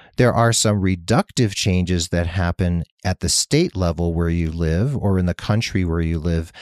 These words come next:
and scope of practice is weakened, often by physician groups who lobby legislators to weaken nurses' scope of practice. So get out there and fight for being able to practice at the top of your license, because that's really what you should be doing.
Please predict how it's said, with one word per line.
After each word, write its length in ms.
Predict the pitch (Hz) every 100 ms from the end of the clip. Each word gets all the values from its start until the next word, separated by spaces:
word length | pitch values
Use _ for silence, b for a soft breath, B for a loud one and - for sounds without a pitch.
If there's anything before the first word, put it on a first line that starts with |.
| B B _
and 260 | - 95 87
scope 340 | - - 104
of 140 | 101 -
practice 500 | 107 98 - 87 -
is 180 | 92 85
weakened, 840 | 82 80 90 170 196 87 67 98 - B B B B _
often 360 | 107 113 120 98
by 200 | 90 87
physician 580 | - 85 98 - 95 90
groups 380 | 82 80 -
who 120 | - 87
lobby 600 | 82 92 101 110 107 85
legislators 840 | 90 90 95 - 85 78 76 -
to 160 | - 82
weaken 540 | 82 113 143 90 80
nurses' 360 | 78 76 76 -
scope 300 | - 73 67
of 140 | -
practice. 460 | - 69 - - -
So 260 | 95 82 B B B B 107
get 180 | 127 147
out 240 | 135 175
there 180 | 151 104
and 160 | 85
fight 540 | - - - 160 95 - b b b
for 640 | - - 120 120 110 98 101
being 300 | - 110 107
able 240 | 101 101 92
to 160 | -
practice 580 | 90 - 92 - 85 - - _ _
at 140 | 87 -
the 80 |
top 360 | 85 - 90 -
of 120 | 80
your 120 | 82
license, 520 | 78 76 73 - 82 -
because 320 | 110 120 113
that's 240 | 107 -
really 260 | 104 104 92
what 220 | 85 -
you 80 | 85
should 320 | - - 85
be 100 | 82
doing. 480 | 76 98 90 80